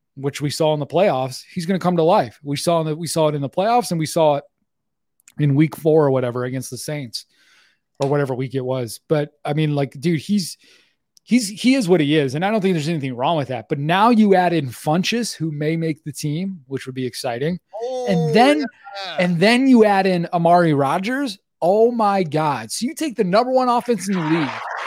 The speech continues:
Speaker 1: Exactly. So you,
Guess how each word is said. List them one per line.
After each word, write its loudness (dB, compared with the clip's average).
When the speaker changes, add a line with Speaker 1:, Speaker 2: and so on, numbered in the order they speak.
Speaker 1:
Exactly. -2
So -2
you, -2